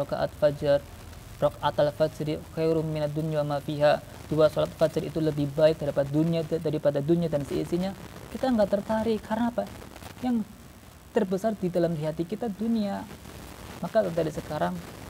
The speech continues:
jadikan akhirat itu tujuan kita, saudaraku. Tujuan kita itu akhirat,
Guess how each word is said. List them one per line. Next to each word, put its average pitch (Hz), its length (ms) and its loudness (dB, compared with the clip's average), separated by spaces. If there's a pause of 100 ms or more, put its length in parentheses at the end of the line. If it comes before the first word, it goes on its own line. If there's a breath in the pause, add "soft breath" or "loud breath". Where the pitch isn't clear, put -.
(140)
jadikan 190 400 -4
akhirat 175 320 -4
itu 190 80 -4 (160)
tujuan 156 320 -4
kita, 151 240 -6
saudaraku. 139 560 -10 (480 loud breath)
Tujuan 156 320 0
kita 170 160 -2
itu 165 160 -4
akhirat, 143 320 -4